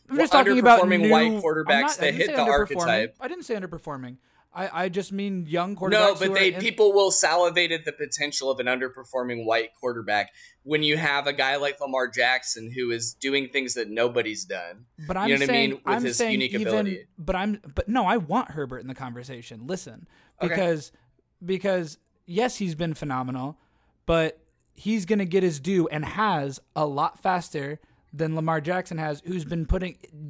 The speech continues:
Speaker 1: fucking year in and year out <clears throat> some of the most impressive resumes there's been. Like, you know what I mean? It's like, I, that's why I want him there, because i-, if, it, it, I just, I think there's a reason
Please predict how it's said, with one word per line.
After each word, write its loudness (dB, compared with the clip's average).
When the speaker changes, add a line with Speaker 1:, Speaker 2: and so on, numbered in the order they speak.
Speaker 1:
fucking 2
year 4
in 4
and 0
year 2
out 2
<clears throat> -12
some -6
of -4
the -4
most -2
impressive -4
resumes -2
there's -4
been. -2
Like, -2
you -2
know -4
what -2
I -2
mean? -2
It's -4
like, 0
I, 0
that's 0
why 4
I 4
want 2
him 0
there, -4
because -4
i-, -2
if, -4
it, -6
it, -10
I -2
just, -6
I 0
think -4
there's 0
a 0
reason -2